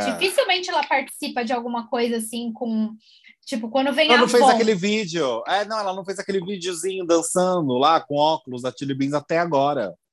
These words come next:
Speaker 1: E todo mundo já fez, né?
Speaker 2: Todo mundo já fez.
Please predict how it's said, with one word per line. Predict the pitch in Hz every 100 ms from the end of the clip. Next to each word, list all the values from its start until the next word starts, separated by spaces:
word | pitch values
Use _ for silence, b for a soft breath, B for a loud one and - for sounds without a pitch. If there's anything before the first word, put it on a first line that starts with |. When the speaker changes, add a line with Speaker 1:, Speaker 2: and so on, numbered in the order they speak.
| _ 302
Speaker 1:
E | 311
todo | 311 311 403
mundo | 480 466
já | 539 508
fez, | 302 220
né? | 262 330 - _ _ - - _ _ _ -
Speaker 2:
Todo | 277 277 277 277
mundo | 226 220 214
já | 220
fez. | 190 180 165 170 107 - -